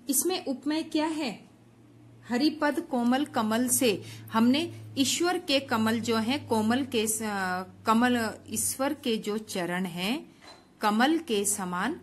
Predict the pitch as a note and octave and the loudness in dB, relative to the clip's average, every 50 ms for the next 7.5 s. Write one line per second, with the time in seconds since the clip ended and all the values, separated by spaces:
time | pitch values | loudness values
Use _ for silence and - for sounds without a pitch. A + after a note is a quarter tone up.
0 | - - - - - - G#3+ G3 F#3+ F#3 F3 E3 D#3+ D#3 D#3 D#3 E3 C#3+ D3+ - | -14 -20 -20 -16 -4 -2 0 0 0 0 -2 -4 -6 -8 -10 -12 -14 -14 -16 -20
1 | - - - - - - - D#4+ - - D4 - - - E4+ F4 - - D#4+ D4 | -20 -20 -20 -20 -4 0 0 0 2 0 -4 -4 -4 -4 -4 -4 -2 -2 -4 -4
2 | D4+ - F4+ F4+ F4 - C4+ A3+ A3 A3 G#3 E3 - - - - - - _ _ | -4 -4 -6 -6 -4 -2 -2 -2 0 -2 -2 -4 -6 -10 -16 -20 -20 -20 _ _
3 | _ _ _ - - - - G#3+ A3 A3 - B3 B3+ C4+ C4+ - D4 C#4 C4+ C4+ | _ _ _ -20 -20 -10 -8 -8 -8 -2 0 0 0 0 0 0 2 2 4 2
4 | C#4 B3+ E4 F4 F4+ B3 A3 G#3+ F#3+ G3+ F#3+ F#3+ - F3+ D#3+ D3+ - - - _ | 2 2 0 0 0 0 -2 -2 -2 -2 -4 -6 -8 -10 -10 -10 -12 -16 -20 _
5 | _ _ _ _ _ _ _ _ _ _ _ - A3+ A3 - - D#4 D#4 D#4 D#4+ | _ _ _ _ _ _ _ _ _ _ _ -6 -4 -4 -2 -2 -2 -2 0 0
6 | D4 D#4 D#4+ E4 E4+ E4+ F4 F4+ F#4 F4 D#4+ D4+ D#4+ D#4+ D#4+ D#4+ - D4+ C#4 C4+ | 0 0 -2 -4 -4 -4 -6 -4 -2 -2 -2 0 -2 -2 -4 -2 -2 0 0 0
7 | C4+ C4 B3 B3+ B3 A#3 F#3 D#3 - - | 0 0 0 2 0 0 -2 -4 -8 -14